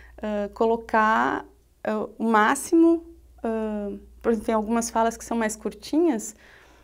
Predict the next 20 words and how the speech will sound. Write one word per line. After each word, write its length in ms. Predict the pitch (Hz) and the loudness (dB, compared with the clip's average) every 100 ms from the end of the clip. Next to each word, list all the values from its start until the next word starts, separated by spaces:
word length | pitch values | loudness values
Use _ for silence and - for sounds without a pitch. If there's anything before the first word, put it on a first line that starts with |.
| _ _ _ - | _ _ _ -6
porque 640 | 233 240 233 - 226 226 247 | -2 -2 -4 -4 0 2 0
s-, 240 | 247 - - | -2 -8 -8
e 160 | 208 | -8
que 120 | 202 | -4
aparecem 460 | 214 214 202 202 214 | -2 0 0 0 -2
uma 140 | 202 | 0
vez 160 | 190 190 | -2 -4
só, 280 | - 262 285 | 2 2 2
por 180 | - 202 | 0 -4
um 120 | 202 | -4
personagem, 640 | 190 180 - 208 269 254 | -4 -8 -6 -4 -2 -2
porque 400 | 233 240 233 - | -4 -8 -14 -4
ele 300 | 240 240 247 | 2 2 2
não, 560 | 262 269 285 285 294 294 294 - - - - - - - | 2 4 6 6 6 4 -2 -20 -20 -20 -20 -20 -20 -18
é, 140 | - 214 | -10 -4
o 80 | 202 | -2
depoimento 500 | 208 220 226 220 226 | -2 -2 -2 0 0
dele 260 | 214 226 | 0 -2
foi 340 | 247 - 285 339 | -4 4 6 6
aquele, 440 | 349 - 208 - | 4 -2 -2 -4